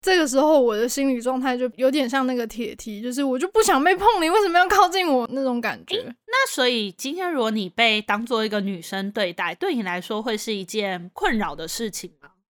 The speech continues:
Speaker 1: 有时候会，像是有的人会觉得说，“哦，我为什么要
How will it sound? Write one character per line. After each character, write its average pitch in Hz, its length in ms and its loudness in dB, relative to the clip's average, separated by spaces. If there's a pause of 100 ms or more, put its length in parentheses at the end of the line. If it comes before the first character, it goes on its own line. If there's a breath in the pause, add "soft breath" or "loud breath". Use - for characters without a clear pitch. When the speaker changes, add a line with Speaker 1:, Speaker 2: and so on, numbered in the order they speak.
(560)
Speaker 1:
有 262 180 4
时 269 120 -4
候 320 220 4
会， 247 400 -2 (600)
像 330 240 0
是 330 200 0
有 247 160 6
的 240 100 0
人 254 140 0
会 320 160 2
觉 254 200 2
得 247 120 4
说 247 640 4 (140)
，“哦， 254 80 -2
我 233 120 0
为 302 140 2
什 277 120 0
么 226 120 -4
要 247 480 0